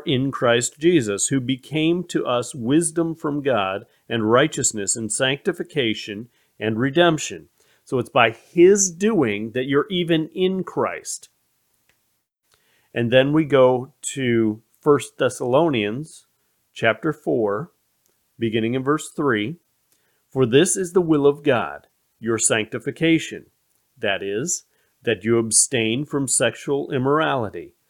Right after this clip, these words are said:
that each of you know how to possess his own vessel in sanctification and honor, not in lustful passion like the Gentiles who do not know God." Here's one example of sanctification. Um,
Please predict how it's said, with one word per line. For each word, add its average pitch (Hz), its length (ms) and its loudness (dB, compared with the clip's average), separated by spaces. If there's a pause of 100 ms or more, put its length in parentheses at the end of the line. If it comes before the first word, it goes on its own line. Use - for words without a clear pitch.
(260)
that 127 240 0
each 151 300 -2
of 143 120 0
you 117 460 -2
know 120 260 -2
how 123 220 -2
to 117 160 -2
possess 110 600 -2
his 117 180 -4
own 151 340 -2
vessel 135 440 0
in 120 160 -6
sanctification 139 1000 -6
and 139 280 -8
honor, 113 480 -6 (360)
not 107 280 0
in 151 100 0
lustful 139 480 -2
passion 117 560 -2
like 104 220 -4
the 123 80 -8
Gentiles 104 720 -4
who 127 140 -8
do 139 140 -6
not 101 340 -2
know 90 220 -10
God." 107 400 -2 (280)
Here's 120 180 -6
one 107 240 -2
example 131 840 -2 (300)
of 120 180 -4
sanctification. 120 1080 -4 (720)
Um, 104 340 -2